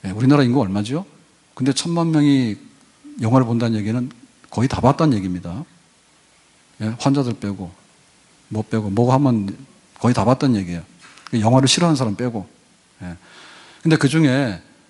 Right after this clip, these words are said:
칠 번 방의 기적이라는 영화가 있었어요. 이거 돈 많이 안 들인 영화거든요.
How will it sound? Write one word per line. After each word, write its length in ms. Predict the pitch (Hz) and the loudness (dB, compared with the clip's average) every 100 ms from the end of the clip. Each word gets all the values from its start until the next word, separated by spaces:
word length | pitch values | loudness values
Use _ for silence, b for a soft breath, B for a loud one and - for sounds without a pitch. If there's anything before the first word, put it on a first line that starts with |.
| _ | _
칠 240 | - 185 | -2 -2
번 200 | 175 170 | 0 0
방의 220 | 156 147 135 | 0 0 -2
기적이라는 500 | 113 131 123 117 98 | -4 -2 -2 -2 -4
영화가 260 | 98 98 87 | -4 -6 -8
있었어요. 380 | 87 - 82 80 _ _ _ _ _ _ _ _ - | -8 -10 -12 -20 _ _ _ _ _ _ _ _ 0
이거 140 | 135 | 0
돈 220 | 151 131 143 | 2 0 2
많이 180 | 123 127 | 2 0
안 140 | 98 | 0
들인 180 | 135 131 | 0 2
영화거든요. 560 | 101 92 85 90 147 | 0 -6 -10 -8 -8